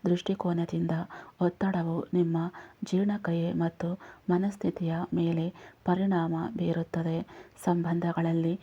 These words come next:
ಹೊಂದಾಣಿಕೆ ಇರುತ್ತದೆ, ಆದರೆ ಅತಿಯಾದ ಸೂಕ್ಷ್ಮತೆಯಿಂದಾಗಿ ತಪ್ಪು ತಿಳುವಳಿಕೆಗಳು ಹೆಚ್ಚಾಗಬಹುದು. ಈ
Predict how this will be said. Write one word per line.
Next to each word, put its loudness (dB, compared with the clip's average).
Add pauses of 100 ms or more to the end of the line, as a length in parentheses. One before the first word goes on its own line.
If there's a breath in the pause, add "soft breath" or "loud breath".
(240 loud breath)
ಹೊಂದಾಣಿಕೆ 0 (100)
ಇರುತ್ತದೆ, -2 (380 loud breath)
ಆದರೆ 0 (220)
ಅತಿಯಾದ 0 (500 loud breath)
ಸೂಕ್ಷ್ಮತೆಯಿಂದಾಗಿ 0 (420 loud breath)
ತಪ್ಪು 0 (220)
ತಿಳುವಳಿಕೆಗಳು 0 (400 loud breath)
ಹೆಚ್ಚಾಗಬಹುದು. 0 (500 loud breath)
ಈ 6